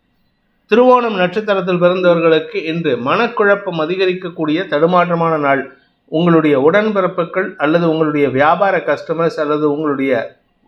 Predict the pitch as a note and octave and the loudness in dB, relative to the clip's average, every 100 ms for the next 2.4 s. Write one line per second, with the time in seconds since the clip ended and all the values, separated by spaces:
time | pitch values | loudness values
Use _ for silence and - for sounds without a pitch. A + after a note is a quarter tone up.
0 | _ _ - F3 G#3+ G3 D3 B2 - _ | _ _ 0 0 2 -2 -4 -6 -10 _
1 | _ - D3 G#3 A3+ G#3 F3+ F3 G#3 F#3+ | _ -2 2 4 4 2 0 0 -2 -2
2 | D3+ C3 D#3+ G#3 | -2 -2 -2 -2